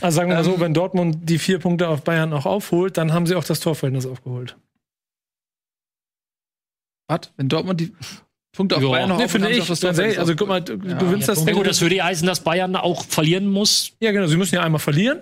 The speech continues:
Speaker 2: Ja, aber die
Speaker 1: einmal
Speaker 2: verlieren ja auch
Speaker 1: unentschieden
Speaker 2: nicht vier null
Speaker 1: spielen.
Speaker 2: oder so, ne?
Speaker 1: Nee, aber, aber wenn Dortmund sechs null gewinnt, dann haben sie es aufgeholt.
Speaker 2: Ja.
Speaker 3: Gesundheit.
Speaker 2: Gesundheit.
Speaker 1: Also
Speaker 2: Äh,
Speaker 1: ich finde,
Speaker 2: das
Speaker 1: die sieben sind nicht ganz so viel, wie sie aussehen. Das ist halt,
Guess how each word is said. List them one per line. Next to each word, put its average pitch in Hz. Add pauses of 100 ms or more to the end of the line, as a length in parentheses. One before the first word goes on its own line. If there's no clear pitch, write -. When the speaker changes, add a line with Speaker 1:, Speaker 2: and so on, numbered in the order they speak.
Speaker 2:
Ja, 117
aber 131
die 131
Speaker 1:
einmal 170
Speaker 2:
verlieren 175
ja 156
auch 175
Speaker 1:
unentschieden 202
Speaker 2:
nicht 208
vier 226
null 147
Speaker 1:
spielen. 135
Speaker 2:
oder 135
so, 131
ne? 143 (200)
Speaker 1:
Nee, 220
aber, 156
aber 160
wenn 147
Dortmund 156
sechs 156
null 175
gewinnt, 180
dann 170
haben 165
sie 165
es 156
aufgeholt. 143 (140)
Speaker 2:
Ja. 123 (580)
Speaker 3:
Gesundheit. 131
Speaker 2:
Gesundheit. 160
Speaker 1:
Also 160
Speaker 2:
Äh, 196
Speaker 1:
ich 165
finde, -
Speaker 2:
das 226
Speaker 1:
die 208
sieben 214
sind 196
nicht 190
ganz 214
so 208
viel, 202
wie 185
sie 180
aussehen. 160
Das 139
ist 170
halt, 165